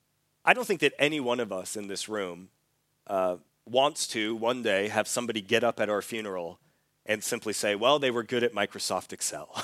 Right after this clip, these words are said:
<laughs> Those are not the things that we want to have remembered of us in that way. And yet we spend so much of our lives focusing on the things that we do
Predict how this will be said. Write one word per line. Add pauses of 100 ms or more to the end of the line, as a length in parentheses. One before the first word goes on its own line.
(320)
<laughs> (960)
Those
are
not
the
things
that
we
want
to
have (280)
remembered (240)
of
us
in
that
way.
And
yet
we
spend
so
much
of
our
lives (400)
focusing
on
the
things
that
we
do